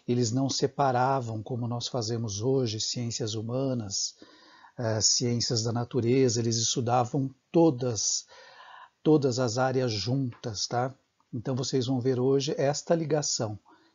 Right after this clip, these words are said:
entre a matemática e a filosofia através da lógica. Vamos começar aqui, então, a ver a definição,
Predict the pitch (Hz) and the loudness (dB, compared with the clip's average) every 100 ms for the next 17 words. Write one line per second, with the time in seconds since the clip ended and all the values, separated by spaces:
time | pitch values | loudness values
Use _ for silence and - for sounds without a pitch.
0 | - 117 107 110 107 131 143 160 143 123 | -8 -6 -4 -4 -2 -4 -2 0 0 0
1 | 123 - - 135 120 - - - 123 - | -4 -8 -8 -8 -8 -14 -20 -6 -6 -2
2 | - 185 160 147 - - 131 127 127 - | 0 2 2 2 -2 -2 0 0 0 -6
3 | - - 120 127 117 123 117 135 123 107 | -12 -8 -4 -4 -2 -2 -2 -2 0 -2
4 | 98 123 - - - _ _ _ _ _ | -4 -8 -14 -16 -18 _ _ _ _ _
5 | _ _ _ _ _ _ _ _ _ - | _ _ _ _ _ _ _ _ _ 0
6 | 247 - 180 143 - 135 131 - 151 139 | 2 4 4 4 4 4 2 -2 -2 -2
7 | 123 160 170 156 113 156 156 135 165 208 | 4 4 6 2 0 2 2 2 0 0
8 | 202 165 151 - 160 | -2 0 0 2 2